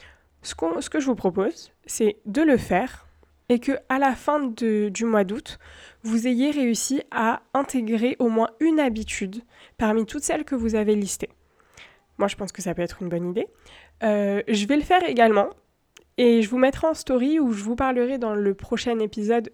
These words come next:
tout au début, de l'habitude que j'ai identifiée et que j'ai envie de développer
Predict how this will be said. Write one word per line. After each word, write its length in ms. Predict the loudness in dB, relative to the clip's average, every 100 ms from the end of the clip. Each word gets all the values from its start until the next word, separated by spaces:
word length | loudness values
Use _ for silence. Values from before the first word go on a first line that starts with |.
| _
tout 200 | -4 0
au 60 | 0
début, 320 | 0 -2 -4 -10 _ -20 -20 -20 _ -8
de 220 | 0 2
l'habitude 540 | 4 2 0 -2 -4
que 140 | 0 2
j'ai 180 | 2
identifiée 560 | 2 0 -2 -6 -2 -2
et 60 | 0
que 120 | 0
j'ai 120 | 0
envie 240 | -2 -2
de 120 | -2 -2
développer 600 | 0 -2 -2 0 -2